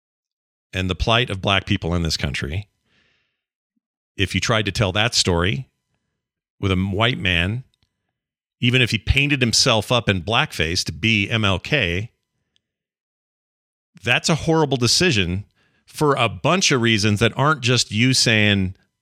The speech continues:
"Oh, well, they were white and another thing, so they, now they're black. That's bad." I'm telling you,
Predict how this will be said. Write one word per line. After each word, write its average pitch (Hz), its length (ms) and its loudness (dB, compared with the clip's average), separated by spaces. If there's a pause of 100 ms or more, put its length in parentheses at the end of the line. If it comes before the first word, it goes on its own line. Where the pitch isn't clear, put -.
(140)
"Oh, 107 140 2
well, 107 120 2
they 113 120 4
were 107 100 4
white 123 220 2
and 117 80 0
another 110 260 2
thing, 92 220 0
so 90 220 0
they, 90 180 2
now 101 260 2
they're 92 140 2
black. 92 320 0
That's 87 220 0
bad." 90 600 -2
I'm 104 160 -2
telling 139 340 0
you, 120 300 2